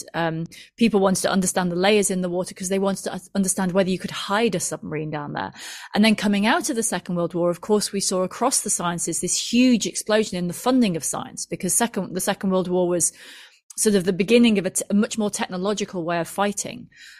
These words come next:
And so after the war, there was, you know, the, the Office of Naval Research in America, for example, funded a huge amount of research into,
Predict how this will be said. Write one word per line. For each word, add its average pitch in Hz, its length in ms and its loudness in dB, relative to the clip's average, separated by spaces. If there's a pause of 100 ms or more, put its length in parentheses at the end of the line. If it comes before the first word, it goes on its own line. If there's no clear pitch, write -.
(120)
And 185 140 2
so 196 260 6
after 269 340 -2
the 190 120 0
war, 156 440 -4 (720)
there 202 280 4
was, 196 320 4
you 208 120 2
know, 190 140 4
the, 175 140 -4
the 202 140 2
Office 226 260 -2
of 185 100 -4
Naval 185 320 -2
Research 196 460 -2
in 170 60 -6
America, 214 420 0
for - 120 -8
example, 160 440 -4
funded 185 400 -2
a 190 40 0
huge 294 540 0
amount 160 300 -4
of 170 100 -10
research - 520 -4
into, 165 600 -2